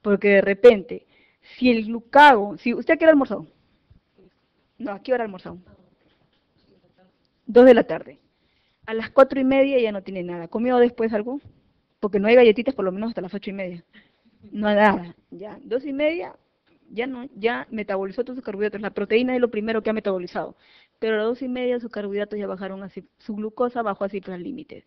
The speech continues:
setenta. Ya. ¿Sabes cómo está sobreviviendo? Glucógeno, pues.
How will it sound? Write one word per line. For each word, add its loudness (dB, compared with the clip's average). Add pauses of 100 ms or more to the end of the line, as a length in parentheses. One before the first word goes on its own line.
(120)
setenta. -6 (460)
Ya. -20 (760)
¿Sabes 8
cómo 6
está 4
sobreviviendo? 2 (1300)
Glucógeno, -4
pues. -18